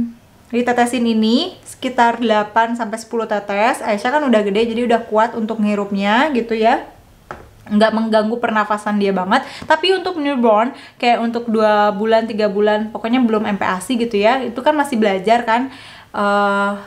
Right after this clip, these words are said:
organ-organ tubuhnya masih dalam pembentukan juga, penyempurnaan maksudnya. Jadi jangan terlalu banyak untuk netesin ininya gitu. Jangan terlalu, apa ya, kuat si wanginya, jangan terlalu nyereng gitu.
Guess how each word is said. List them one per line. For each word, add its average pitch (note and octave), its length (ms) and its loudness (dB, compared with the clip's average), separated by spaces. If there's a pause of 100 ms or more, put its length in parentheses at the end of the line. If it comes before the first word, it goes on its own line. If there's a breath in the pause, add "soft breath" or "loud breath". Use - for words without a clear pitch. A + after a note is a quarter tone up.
(140)
organ-organ G#3+ 560 0
tubuhnya A3+ 400 2
masih A3 240 0
dalam G3+ 160 2
pembentukan G#3 560 0
juga, A3 400 2
penyempurnaan G#3+ 800 -2
maksudnya. A3 640 -2 (400 loud breath)
Jadi C4+ 240 2
jangan C4+ 240 4
terlalu C4+ 160 4
banyak C4+ 560 0 (160)
untuk A#3 240 -2
netesin A#3 640 0
ininya A3+ 800 2
gitu. G3 640 0
Jangan G#3 240 0
terlalu, G3+ 560 0
apa A#3 240 -2
ya, G3 160 2 (240)
kuat A#3 440 0 (160)
si G#3+ 280 -4
wanginya, G3+ 560 0
jangan G#3+ 240 2
terlalu G#3 400 0
nyereng G#3+ 480 2
gitu. F#3 260 -6